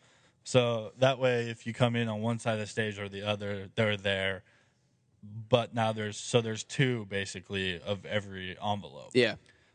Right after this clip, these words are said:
Speaker 1: So whenever Emma Stone was announced, they came in on, let's say, the left side, announced it, gave her the card, whatever. Well, then for Best Picture, the people came in on the right side. He,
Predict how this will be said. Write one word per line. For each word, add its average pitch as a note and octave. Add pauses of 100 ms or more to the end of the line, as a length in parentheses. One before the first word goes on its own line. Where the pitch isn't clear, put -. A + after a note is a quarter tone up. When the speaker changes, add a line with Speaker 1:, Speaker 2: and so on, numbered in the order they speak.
(140)
Speaker 1:
So A#2 (560)
whenever B2
Emma A#2+
Stone A#2
was G#2
announced, G2+
they A2+
came A2+
in A2
on, G#2 (360)
let's G2
say, G#2+
the G#2
left G2
side, G2 (420)
announced F#2+
it, G2
gave G#2+
her G#2+
the G#2+
card, G2
whatever. F2+ (300)
Well, A2+
then A2+
for G#2+
Best A2+
Picture, A2+
the G2+
people G#2
came G#2+
in G#2
on F#2+
the F#2
right G2+
side. F#2
He, A2